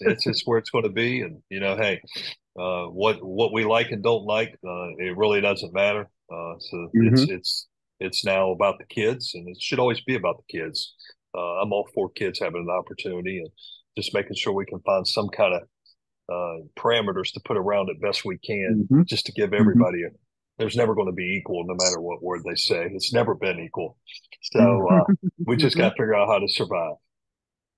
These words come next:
Speaker 2: Oh, yeah. Oh, yeah. Well, Coach, let me ask this. Uh, what, what's your take on the, uh, the transfer portal, uh, D J, the, uh, the pros and cons?
Speaker 1: Yeah, you know what? It's, uh, you know, it is a tough thing. You know, I, I think kids should have a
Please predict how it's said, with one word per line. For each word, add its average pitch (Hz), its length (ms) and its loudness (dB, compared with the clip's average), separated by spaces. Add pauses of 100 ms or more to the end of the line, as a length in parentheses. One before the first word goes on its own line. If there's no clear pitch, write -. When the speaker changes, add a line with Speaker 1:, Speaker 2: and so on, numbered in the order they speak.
(140)
Speaker 2:
Oh, 131 160 2
yeah. 110 300 -2
Oh, 127 140 -2
yeah. 101 220 -6 (460)
Well, 139 100 2
Coach, 220 220 2
let 220 100 4
me 220 80 2
ask 214 160 2
this. 220 160 -2
Uh, 185 220 2 (120)
what, 185 220 -2
what's 214 160 -2
your 196 60 -18
take 214 240 -4
on 190 100 0
the, 190 80 -2
uh, 170 260 0
the 151 80 -18
transfer 196 460 -4
portal, 139 420 -6
uh, 135 360 -4
D 170 120 0
J, 170 200 0
the, 147 180 -10
uh, 139 140 -4
the 127 80 -10
pros 160 280 -2
and 143 80 -10
cons? 131 440 -6 (640)
Speaker 1:
Yeah, 202 280 6
you 160 160 2
know 165 140 4
what? 151 300 4
It's, 131 260 -4
uh, 107 240 -2 (160)
you 117 80 -6
know, 113 120 0
it 117 60 0
is 120 160 -2
a 110 60 -6
tough 117 280 -4
thing. 101 340 -8
You 90 100 -8
know, 92 160 2
I, 101 140 4 (540)
I 101 100 -2
think 104 220 -6
kids 101 200 -2
should - 220 -2
have 92 120 2
a 90 100 -2